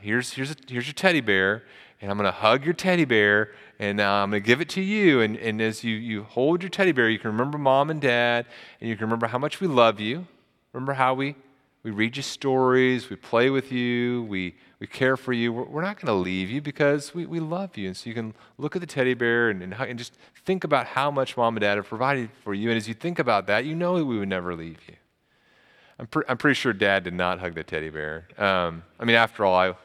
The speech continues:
was a senior in high school. But, um, <laughs> so, uh,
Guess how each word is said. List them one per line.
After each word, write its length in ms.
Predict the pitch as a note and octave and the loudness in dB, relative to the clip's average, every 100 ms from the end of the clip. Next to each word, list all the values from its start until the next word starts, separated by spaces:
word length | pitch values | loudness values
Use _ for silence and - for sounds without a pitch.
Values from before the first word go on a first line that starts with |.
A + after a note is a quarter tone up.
| _ | _
was 160 | G2+ F#2+ | -4 -4
a 60 | |
senior 300 | F2+ G#2+ F#2+ | -6 -6 -6
in 60 | F2+ | -4
high 180 | G2 G2 | -4 -4
school. 320 | - F#2 F#2 | -6 -10 -6
But, 180 | G2 A2 - - | -4 -6 -8 -2
um, 400 | C#3 C3 A#2+ A2+ - - - - - | 4 6 6 0 -8 -16 -20 -20 -20
<laughs> 480 | - - - - - | -20 -20 -20 -20 -18
so, 480 | - F3 E3 D#3+ D#3+ | 2 8 10 8 6
uh, 640 | - D3 D3+ C#3+ C3+ C3+ | 2 6 8 8 8 6